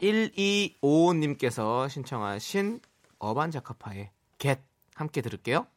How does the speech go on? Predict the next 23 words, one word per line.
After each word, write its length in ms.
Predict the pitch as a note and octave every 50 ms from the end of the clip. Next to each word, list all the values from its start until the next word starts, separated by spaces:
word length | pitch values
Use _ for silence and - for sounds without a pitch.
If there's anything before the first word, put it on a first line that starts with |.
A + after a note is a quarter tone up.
| _ _ - _ _ _ _ _ _ _ _ _ -
네, 60 | - B2+
케이비에스 400 | - G#3+ A#3 B3+ C4 B3 B3 -
쿨 220 | - C#4 C4+ B3+
에프엠 420 | B3 - - A#3+ A3+ A3 G#3+ G3
윤정수 560 | G3+ A3+ B3 A#3+ B3+ B3 A#3 A3+ B3 A#3+ A#3 A3+
남창희의 600 | G#3+ F#3 F3+ - A3 A3 G#3 G3+ G3 F#3+ F#3+ F3+
미스터 380 | F#3 G3+ F#3+ - - A3+ G#3
라디오 360 | F#3+ F3+ E3 D#3+ D3 F3 E3+
함께하고 460 | E3+ F3+ F3+ F3+ - - E3+ E3 D#3+ D#3+
계십니다. 840 | D#3 D#3 D#3 - E3 D#3+ C#3 D#3 D3 C#3+ C#3 C3+ C3 B2+ A#2+ A#2 A2+
자, 460 | - C3+ B2+ A#2+ A#2 A2+ A2+ A2 G#2+ G#2+
우리 120 | A#2+ C#3
키위 320 | B2+ - - A3 G#3+ A3 G#3
부인님께서요. 920 | F3 F#3+ F3+ E3+ E3 D#3+ D3 D3+ D3+ C#3 D3 C3 A#2 B2 C#3 C#3+ A2+ - - - - - - - _
검정 380 | - - D#3 E3+ F3+ G#3+ G#3 F#3+
머리로 260 | F3 E3 D#3 D3+ D3+
염색하고 440 | C3+ B2 C3 C3+ E3+ - F#3 E3+ D3+
왔더니 640 | D3 C3 A#2+ - C#3 C#3 C3+ C3+ C#3+ D3+ C#3 A2+ G2+
남편이 520 | G#2 B2+ C#3 C3+ F3+ F3 F3 E3+ D3 B2 - _ _ _ _ _ _ _ _ _ _ _ _ _ _ _ _ _ -
"이 140 | C3 C3+ B2+
청순한 500 | - - F3 E3 D3+ - E3 E3 D#3+ D#3
여인은 280 | D#3 D#3 D#3+ D#3+ D#3+ C#3
누구세요?" 560 | A#2+ A#2 B2 B2 - - D#3+ E3 E3 E3